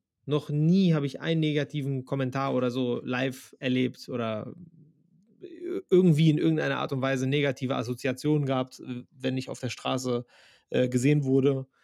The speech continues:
Und dementsprechend, wie gesagt, ich freu mich auf den ersten, der zu mir kommt und das auch negativ, äh, sich äußert.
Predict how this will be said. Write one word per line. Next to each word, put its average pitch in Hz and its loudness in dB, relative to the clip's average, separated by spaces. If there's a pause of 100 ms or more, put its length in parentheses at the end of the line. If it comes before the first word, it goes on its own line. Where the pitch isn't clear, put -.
(400)
Und 135 -2
dementsprechend, 131 -2
wie 123 -12
gesagt, 110 -6
ich - -12
freu 160 2
mich 165 4
auf 135 -2
den 139 -2
ersten, 131 -4
der 123 0
zu - -6
mir 131 0
kommt 127 -6
und 120 -10
das 127 -6
auch - -6
negativ, 131 -4
äh, 131 -4
sich 123 -6
äußert. 135 -4